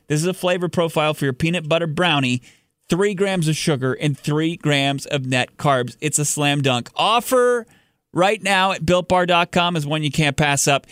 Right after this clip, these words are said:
Use the promo code Locked On. That's all one word,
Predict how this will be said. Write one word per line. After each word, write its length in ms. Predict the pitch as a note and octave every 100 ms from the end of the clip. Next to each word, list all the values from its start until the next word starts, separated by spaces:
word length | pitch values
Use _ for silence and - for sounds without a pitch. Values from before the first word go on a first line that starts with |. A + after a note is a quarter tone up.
| - -
Use 220 | F3+ D4
the 80 | C#4+
promo 340 | B3 C4+ C4 B3
code 360 | B3+ B3+ A3+ -
Locked 560 | C3+ C#3 D#3+ F3 -
On. 220 | F3 A#2+
That's 200 | A2+ B2+
all 200 | D#3 F3+
one 220 | F#3 F3+ E3
word, 320 | F3 F3+